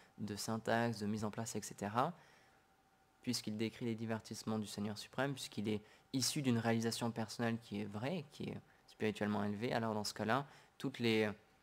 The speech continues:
fautes extérieures, il faut les pardonner, et il faut, il ne faut pas en prendre compte, en fait.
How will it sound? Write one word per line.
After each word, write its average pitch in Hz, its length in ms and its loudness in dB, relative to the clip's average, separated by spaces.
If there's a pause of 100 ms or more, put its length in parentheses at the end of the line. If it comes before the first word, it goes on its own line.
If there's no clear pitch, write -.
(180)
fautes - 280 4
extérieures, 120 560 4
il 120 80 -2
faut - 140 -6
les 107 120 2
pardonner, 107 540 0
et 113 100 -2
il 104 100 -6
faut, - 180 -12
il 107 80 -2
ne 101 60 -2
faut 104 120 -4
pas 117 120 2
en 110 140 2
prendre 104 260 -6
compte, - 280 -12
en 98 60 -10
fait. - 320 -16